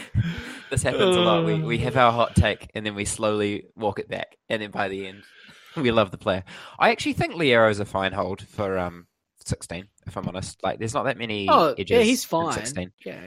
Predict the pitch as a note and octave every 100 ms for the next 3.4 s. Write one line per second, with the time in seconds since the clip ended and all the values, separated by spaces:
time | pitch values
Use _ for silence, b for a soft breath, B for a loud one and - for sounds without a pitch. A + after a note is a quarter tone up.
0 | - - F#3 G3 - _ - C3 - -
1 | F#3+ G#3+ A2 A#2 A#3 - _ - G2+ -
2 | G2 F2+ G2 A2+ - _ - - G#2 -
3 | F#3+ B3 A#3+